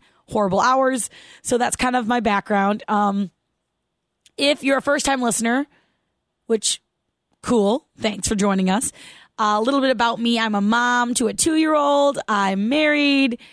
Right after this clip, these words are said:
I'm a distance runner. I ran, um, collegiately at Ferris State University on an athletic scholarship.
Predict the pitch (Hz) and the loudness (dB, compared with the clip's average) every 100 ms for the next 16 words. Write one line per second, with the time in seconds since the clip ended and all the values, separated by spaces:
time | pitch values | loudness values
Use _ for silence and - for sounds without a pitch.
0 | - _ - 214 208 320 311 302 294 277 | -20 _ -4 -2 0 0 0 0 0 0
1 | 277 254 226 220 208 202 208 - 196 190 | 0 0 0 0 0 0 -2 -4 -4 -2
2 | 185 262 240 285 285 285 220 208 - 233 | -2 0 0 0 0 0 0 -2 -2 -2
3 | 220 240 208 196 233 - 247 240 202 185 | -2 -2 -2 -2 -2 0 0 0 0 -2
4 | 165 220 247 - 226 214 214 233 262 | -2 -2 -2 -2 0 0 0 0 -2